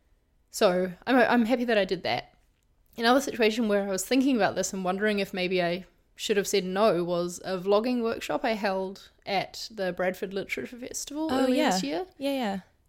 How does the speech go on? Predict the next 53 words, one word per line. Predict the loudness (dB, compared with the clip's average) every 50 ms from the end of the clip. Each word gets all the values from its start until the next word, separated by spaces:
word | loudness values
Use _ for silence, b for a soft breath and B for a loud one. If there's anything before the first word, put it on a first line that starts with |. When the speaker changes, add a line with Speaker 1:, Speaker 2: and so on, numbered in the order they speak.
| _ _ _
Speaker 1:
When | 2 4 4 6
that | 6 4 4
opportunity | 2 0 0 -2 -2 -2 -2 -4 -4
came | -2 0 0
my | 2 2
way, | 4 4 4 2 0
I | -2
thought, | -2 -2 0 0 0 -2 -2
"Oh, | -2 0 2
I | 4
really | 4 4 4 4 4 4 6
don't | 4 4 4
wanna | 2 0 0
be | -2 -2
known | -2 0 0 0 0 0 -2 -4
just | -4 -6 -6 -6 -6
as, | -8 -8 -8 -10 -8
like, | -8 -8 -8 -8 -8 -6
a | -6 -4
YouTuber. | -4 -4 -6 -6 -6 -4 -4 -4 -4 -4 -4
Like, | -4 -6 -4 -4
this | -4 -4 -2 -2
isn't | -2 -2 -2 -2 -2
the | -4
thing | -6 -6 -6 -4 -4
I | -4
want | -2 -2 -4 -4 -6 -8
to | -14 -12
teach. | -12 -4 -2 -2 -2 -2 -6 -10 -12 -12 -14 b b b b b b b b
So | -4 0 2 4 4 4 2
shouldn't | 0 -2 0 2 2 2 2 0 -2 -6 -12 -14 _ -8
a | -6
workshop | -2 0 0 0 0 -4 -6 -8 -6
I | -6 -6 -6
host | -4 -2 -2 -2 -2 -2 -6 -8 -8 -6
be | -6 -6 -4 -6 -6 -8 -8
about | -6 -4 -2 -2 -2 -4 -6 -8
design, | -2 2 4 4 4 2 0 -2 -4
you | -4 -4
know, | -2 -2
and | -2 -2 -2
more | 0 2 2 2
related | 2 4 4 2 2 2 -2 -6 -8
to, | -10 -10 -8 -6 -6 -6 -8 -10 -14 -14 -10
Speaker 2:
The | -4 -2
Speaker 1:
to | 2 4
what | 4
I | 4
want | 4 4
Speaker 2:
content. | 4 2 2 0 -2
Speaker 1:
to | -2 2
be | 2 2 2
in?" | 2 0 -6 -10